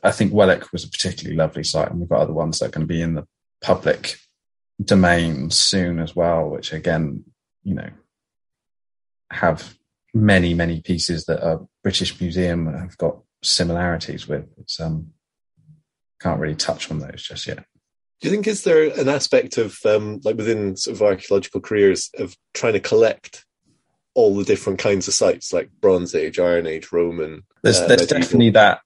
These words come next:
Speaker 1: in the, uh, especially at the start of the career, you're like, you know, "I want to have on my C V that I can do Paleolithic through to post-medieval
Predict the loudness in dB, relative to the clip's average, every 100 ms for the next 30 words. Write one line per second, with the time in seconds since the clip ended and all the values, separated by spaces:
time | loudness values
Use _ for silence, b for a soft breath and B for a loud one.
0 | -2 2 4 2 2 2 2 -6 -2 0
1 | 0 -2 -6 2 4 2 0 -6 -4 -2
2 | 2 4 2 -2 -14 -6 -6 -6 -6 -2
3 | 0 0 -4 -6 -4 -2 2 0 0 -4
4 | -4 -2 -2 -2 -2 -2 -4 -6 -4 -4
5 | -6 -6 -6 -4 -4 -8 _ _ 0 2
6 | 4 0 -4 -6 -8 -6 -2 0 -2 -4
7 | -4 -4 -6 -14 _ 0 2 2 0 -2
8 | -2 -4 -6 -8